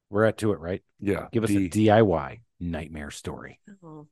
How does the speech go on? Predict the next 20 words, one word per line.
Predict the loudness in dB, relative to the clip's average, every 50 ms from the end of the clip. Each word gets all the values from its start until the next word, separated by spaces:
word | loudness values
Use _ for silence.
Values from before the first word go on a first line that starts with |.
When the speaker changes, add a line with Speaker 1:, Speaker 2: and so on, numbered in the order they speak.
| _ _ -16
Speaker 3:
I'm | -16 -14
boring | -10 -8 -6 -4 -4 -4 -6 -8
on | -8 -6
that. | -6 -4 -6 -6 -4 -4
I | -4 -2
saw | 2 4 6 6 6
that. | 6 4 2 0 -2 -8 _ _ _ _ _ _ _ -8 -2
Speaker 2:
All | 0
right. | 2 2 2 0 -2 -6 -12 _ _ _ 4
Speaker 1:
All | 8 8
right, | 10 10
then. | 8 6 4 4
Speaker 2:
Well, | 4 6 6 6
we | 6
can | 4 2 0
just | -2 -6 -6
flush | -4 -4 -2 -2 -2 0
it. | 2
Speaker 3:
You | 4 6
know, | 8 8 8